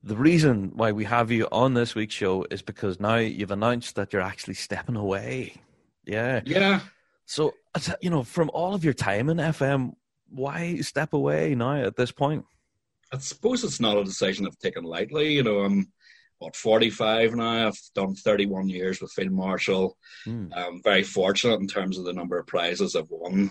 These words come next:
Speaker 2: over the years, made tremendous amount of friends, and, um, to be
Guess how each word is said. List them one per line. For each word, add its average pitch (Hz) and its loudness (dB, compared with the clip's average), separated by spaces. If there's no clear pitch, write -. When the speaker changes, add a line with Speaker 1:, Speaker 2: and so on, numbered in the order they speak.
Speaker 2:
over 95 -2
the 90 -2
years, 90 0
made 90 2
tremendous 98 4
amount 92 0
of - -10
friends, 92 2
and, 92 2
um, 95 0
to - -2
be 110 -2